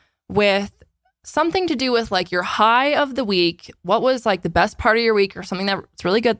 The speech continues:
that happened, and then a low, you know, something that's maybe not so great or a flop or something like that. Um, I wanna come up with a cuter name for this than just, like, high and low of the week, 'cause that's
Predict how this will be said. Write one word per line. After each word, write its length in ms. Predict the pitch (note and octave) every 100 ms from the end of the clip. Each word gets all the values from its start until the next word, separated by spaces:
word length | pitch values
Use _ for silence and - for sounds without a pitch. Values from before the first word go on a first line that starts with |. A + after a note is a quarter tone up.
| -
that 140 | E3+
happened, 340 | E3+ E3+ E3+
and 80 | E3
then 220 | E3+ D#3+ -
a 80 |
low, 420 | F3+ E3 - - - _ _ _
you 100 | E3
know, 300 | D#3 A2+ B2+
something 240 | - E3 E3+
that's 340 | D#3+ - - -
maybe 180 | E3+
not 180 | E3+ E3+
so 140 | - E3
great 420 | D#3+ D#3 D#3+ - _ _ _ _
or 140 | F3+ F3
a 40 |
flop 420 | - - E3+ - E3
or 80 |
something 240 | E3+ E3 E3
like 160 | E3
that. 320 | D#3 D#3 D3+ - _ _ _ -
Um, 340 | E3+ E3 E3 -
I 80 |
wanna 240 | E3+ G3+ D4+
come 120 | D#4
up 80 | C#4+
with 100 | A3+
a 40 |
cuter 280 | G3+ A3+ F#3+
name 260 | D3 D3+ G3+
for 140 | C4+
this 300 | C#4 C#4+ -
than 160 | - D#3+
just, 180 | E3+ D#3+
like, 160 | D3+
high 340 | - - D#3+ E3
and 180 | G3
low 240 | A3 B3+ F3
of 120 | D3+
the 80 | D#3+
week, 180 | C#3+ -
'cause 140 | F3+
that's 360 | D#3 C#3+ -